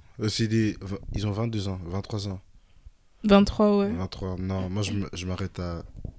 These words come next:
Speaker 1: à trois ans de différence, per-, personnellement.
Speaker 2: Purée, ça me choque.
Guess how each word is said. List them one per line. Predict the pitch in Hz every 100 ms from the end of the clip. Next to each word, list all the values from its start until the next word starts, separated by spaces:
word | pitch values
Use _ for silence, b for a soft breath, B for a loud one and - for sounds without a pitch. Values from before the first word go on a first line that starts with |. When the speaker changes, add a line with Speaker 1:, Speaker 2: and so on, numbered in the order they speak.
| -
Speaker 1:
à | 98 82 80 78 - - b b b b b - - -
trois | - 95 92
ans |
de | 80
différence, | 78 78 73 - - - - - - -
per-, | - - - - -
personnellement. | - - 82 80 - - - -
Speaker 2:
Purée, | - 214 208
ça | 202
me | 185
choque. | - - - 226 202 - -